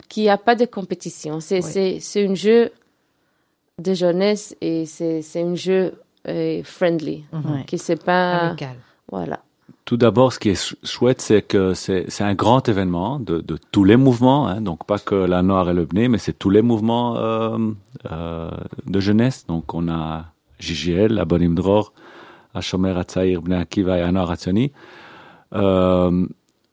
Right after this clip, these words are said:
Speaker 4: cet événement regroupe quand même, je dirais, mille personnes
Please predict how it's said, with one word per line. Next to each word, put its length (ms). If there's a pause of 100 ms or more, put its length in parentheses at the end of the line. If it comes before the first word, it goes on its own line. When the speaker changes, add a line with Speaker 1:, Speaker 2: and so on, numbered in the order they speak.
(200)
Speaker 4:
cet 260
événement 460
regroupe 420
quand 120
même, 560 (160)
je 160
dirais, 300
mille 640
personnes 640